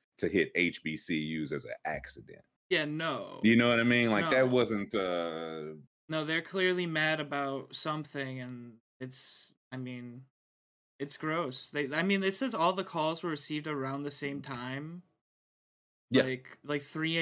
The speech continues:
Speaker 2: A M they started calling, so
Speaker 1: Yep.
Speaker 2: it's like,
Speaker 1: I
Speaker 2: I
Speaker 1: heard some three, I heard some six, so, like, some very early warnings,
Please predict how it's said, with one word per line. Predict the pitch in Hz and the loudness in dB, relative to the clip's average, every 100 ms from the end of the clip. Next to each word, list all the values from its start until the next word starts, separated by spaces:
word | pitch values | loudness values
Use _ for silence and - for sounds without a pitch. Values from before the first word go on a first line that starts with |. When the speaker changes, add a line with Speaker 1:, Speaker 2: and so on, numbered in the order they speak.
| 151 | 0
Speaker 2:
A | 139 | -2
M | 143 156 | -4 -4
they | 165 | -4
started | 160 170 160 160 | -2 -2 -2 -4
calling, | 160 165 165 170 170 175 175 - - | -4 -2 -2 -4 -6 -8 -10 -14 -14
so | 139 - 143 | -10 -4 0
Speaker 1:
Yep. | 139 | 0
Speaker 2:
it's | 160 | 0
like, | 151 151 - _ _ _ _ _ 165 | -6 -10 -18 _ _ _ _ _ -4
Speaker 1:
I | |
Speaker 2:
I | 123 | 0
Speaker 1:
heard | 87 | 0
some | 78 | -2
three, | 73 110 113 110 | -2 2 6 6
I | 98 | 6
heard | 98 | 2
some | 85 | -2
six, | - 113 - | -2 -2 2
so, | 92 | 2
like, | 85 | 2
some | 90 76 | 0 0
very | 101 120 131 | 4 6 4
early | 110 117 117 117 | 4 4 4 2
warnings, | 95 92 87 82 80 80 - | 0 2 2 0 -4 -8 -12